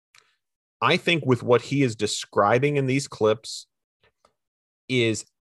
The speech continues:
it at least sounds like an attempt to have what would be, um, at least a reasonable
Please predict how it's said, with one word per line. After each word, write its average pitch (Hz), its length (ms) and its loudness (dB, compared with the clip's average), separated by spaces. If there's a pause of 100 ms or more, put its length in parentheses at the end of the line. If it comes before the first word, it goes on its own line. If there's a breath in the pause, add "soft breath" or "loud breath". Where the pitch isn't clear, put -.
(220)
it 131 280 0
at 123 180 0
least 131 380 0
sounds 113 340 2
like 113 180 4
an 110 60 0
attempt 98 540 -4
to 110 120 0
have 101 320 0
what 107 260 0
would 104 220 0
be, 98 400 -4 (580)
um, 92 500 -2 (560)
at 127 120 -2
least 143 220 2
a 120 60 4
reasonable 110 720 0